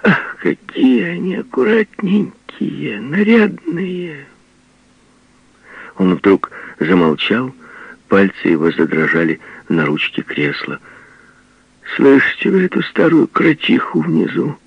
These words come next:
а? Она погубила меня».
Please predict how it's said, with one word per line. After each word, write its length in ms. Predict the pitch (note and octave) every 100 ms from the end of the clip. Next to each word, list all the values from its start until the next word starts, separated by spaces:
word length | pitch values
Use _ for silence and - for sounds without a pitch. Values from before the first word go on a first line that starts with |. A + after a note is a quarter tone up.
| -
а? 360 | - C#3 D#3+ G3+ _ _ _ _ _ _ _ _ _ _ _ _
Она 560 | - E2+ C3+ A#2 A#2+ - -
погубила 600 | B2+ B2 - A#2 A#2+ F#2
меня». 540 | F2+ F#2 F2+ E2 -